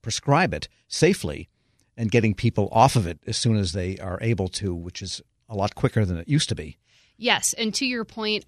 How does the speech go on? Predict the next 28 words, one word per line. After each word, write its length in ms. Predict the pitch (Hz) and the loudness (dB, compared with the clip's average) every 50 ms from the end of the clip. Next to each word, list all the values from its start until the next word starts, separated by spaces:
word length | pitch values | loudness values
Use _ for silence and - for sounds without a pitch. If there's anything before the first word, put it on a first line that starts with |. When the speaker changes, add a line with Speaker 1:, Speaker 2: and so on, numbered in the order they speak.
| - | -6
Speaker 2:
alternatives 720 | 196 190 - - - 240 247 240 233 214 233 220 196 202 - | -6 -6 -6 -6 -4 -2 0 0 2 2 2 0 0 -2 -6
for 160 | - 180 170 | -6 -6 -8
pain 480 | - - - 214 214 208 208 202 190 170 | -8 -8 -6 -2 -2 0 0 0 -2 -4
treatment, 640 | - - - 208 220 247 - 233 285 285 262 - - | -6 -10 -8 -6 -6 -6 -6 -6 -8 -8 -8 -8 -6
I 140 | - 220 202 | -6 -6 -4
think, 240 | - 226 214 180 | -2 -4 -2 0
is 140 | 214 208 202 | 0 0 0
another 320 | 190 175 180 175 180 175 160 | 0 -2 -2 -4 -4 -6 -6
focus 760 | - - - 202 196 190 - 196 175 170 - - - - - _ _ _ _ _ _ _ | -8 -6 -4 -2 -2 -2 -2 -4 -4 -2 -2 -2 -2 -4 -6 _ _ _ _ _ _ _
that 140 | - 202 - - | -8 -6 -4 -2
O 120 | 208 190 | -2 -4
P 180 | - - 202 185 | -2 -2 -2 0
M 100 | 180 175 | 0 -2
is 100 | 151 160 | -2 -2
really 220 | 175 160 165 170 | -4 -4 -4 -6
pushing 460 | - - - 208 - - 196 180 170 | -8 -6 -4 -2 0 0 -2 -4 -6
for 120 | - - 170 | -8 -8 -8
some 160 | - 185 180 | -6 -6 -4
of 60 | 165 | -4
these 160 | 165 160 156 | -4 -4 -4
carriers. 420 | - - 185 175 165 165 160 151 - | -6 -6 -8 -8 -6 -4 -4 -4 -4
Like 140 | 190 - | -4 -4
you 80 | 196 190 | -4 -2
said, 300 | - - 185 180 160 160 | -2 0 0 0 -2 -2
yes, 480 | 165 175 190 185 175 170 - - - - | -2 0 2 2 2 2 0 -2 -4 -4
opioids 600 | - 190 180 - 185 175 175 170 170 156 - - | -6 -8 -6 -4 -2 -2 0 0 0 -2 -2 -6
can 340 | - - 202 196 196 190 185 | -6 -6 -4 -4 -2 -2 -2
be 420 | 165 185 180 170 170 170 160 156 | -4 -4 -4 -4 -4 -4 -4 -6